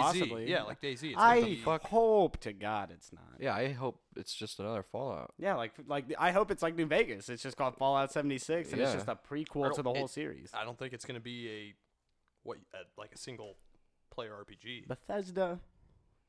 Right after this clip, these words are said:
Speaker 1: if
Speaker 3: The
Speaker 1: you're
Speaker 3: fuck you
Speaker 1: listening.
Speaker 3: doing? Yeah.
Speaker 1: Yeah, if you're listening.
Speaker 3: Stop
Speaker 1: Fuck,
Speaker 3: it. Stop
Speaker 1: fuck
Speaker 3: it.
Speaker 1: you
Speaker 3: Stop
Speaker 1: doing.
Speaker 3: it with the Elder Scrolls Online. Stop it with the R P G
Speaker 1: I can't wait
Speaker 3: type.
Speaker 1: until Skyrim four K H D, the second re-release of the re-release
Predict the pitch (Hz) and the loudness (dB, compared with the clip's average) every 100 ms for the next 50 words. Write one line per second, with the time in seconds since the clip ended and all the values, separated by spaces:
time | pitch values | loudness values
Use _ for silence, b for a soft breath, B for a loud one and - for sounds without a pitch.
0 | - 160 180 123 104 101 107 101 95 78 | -4 -2 0 2 2 2 -4 -4 -4 -6
1 | - 95 90 - 120 113 - 247 123 107 | -10 -12 -12 -8 -6 -6 -6 -6 -6 -6
2 | 98 - 190 90 95 - - 226 233 - | -8 -12 -12 -12 -10 -4 4 6 6 -2
3 | - - 175 214 - - 95 92 92 170 | -6 6 12 12 12 -4 -12 -10 -4 0
4 | 180 196 170 - 151 151 147 139 - 139 | 0 0 -2 -4 -2 0 -2 -6 -4 -2
5 | 135 123 120 117 110 107 104 101 95 - | 0 0 0 0 0 0 0 -4 -6 -6
6 | 135 139 - - 120 - - 113 _ _ | -2 -2 -2 -6 -8 -10 -14 -14 _ _
7 | - 117 117 120 107 107 107 104 147 160 | -10 -6 -6 -8 -10 -8 -6 -4 -4 -2
8 | 214 185 190 190 185 175 - 165 170 170 | 0 2 0 2 0 0 0 2 4 2
9 | 165 165 165 - 165 156 156 156 - 151 | 0 -2 -2 0 -2 0 -2 -4 -4 -2
10 | 147 147 127 - 160 175 165 90 104 98 | 0 -2 -4 -6 -6 -4 -6 -4 -6 -6
11 | 92 95 87 104 95 95 113 143 123 80 | -8 -10 -10 -12 -10 -8 -6 -6 -8 -10
12 | - - | -16 -18